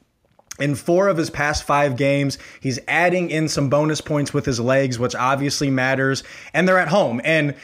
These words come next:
at this point, I don't really even care what the matchup is for Russell Wilson, but against Washington, a defense that doesn't, a pass defense that doesn't scare me all that much,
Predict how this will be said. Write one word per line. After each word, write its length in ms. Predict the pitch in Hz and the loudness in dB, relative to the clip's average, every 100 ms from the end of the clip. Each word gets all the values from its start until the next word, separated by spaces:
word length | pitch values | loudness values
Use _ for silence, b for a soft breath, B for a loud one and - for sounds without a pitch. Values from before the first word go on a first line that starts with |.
| B 131 | B -4
at 160 | 131 | 0
this 120 | 208 | -2
point, 300 | - 202 180 | 0 0 0
I 100 | 170 | 0
don't 160 | 220 233 | 0 0
really 240 | 196 202 202 | 0 0 0
even 280 | 180 180 | 0 0
care 580 | 175 - 208 240 127 110 B B | 2 2 2 0 -2 -6 B B
what 180 | 160 156 | -2 0
the 40 | |
matchup 460 | 143 143 147 156 139 | 0 0 0 0 0
is 160 | 139 127 | 0 -2
for 100 | 139 | 0
Russell 320 | 135 135 - | 2 2 2
Wilson, 400 | 135 135 - 123 B B - | 2 2 0 -2 B B 0
but 140 | 160 | 0
against 340 | 143 170 190 | 2 0 0
Washington, 720 | 147 156 165 170 160 180 165 147 | 2 2 2 0 0 0 2 2
a 60 | |
defense 420 | 135 165 156 143 | 2 0 0 -2
that 240 | - 131 120 | 0 0 2
doesn't, 400 | 151 156 143 - | 0 0 -4 -4
a 60 | 139 | -2
pass 300 | 156 151 - | 0 0 -2
defense 300 | 147 147 139 | -2 -2 -2
that 120 | 117 | 0
doesn't 300 | 139 139 131 | 2 0 -2
scare 240 | - 143 | 0 0
me 100 | 139 | 2
all 140 | 139 135 | 2 2
that 160 | 131 | 2
much, 240 | 143 139 | 2 0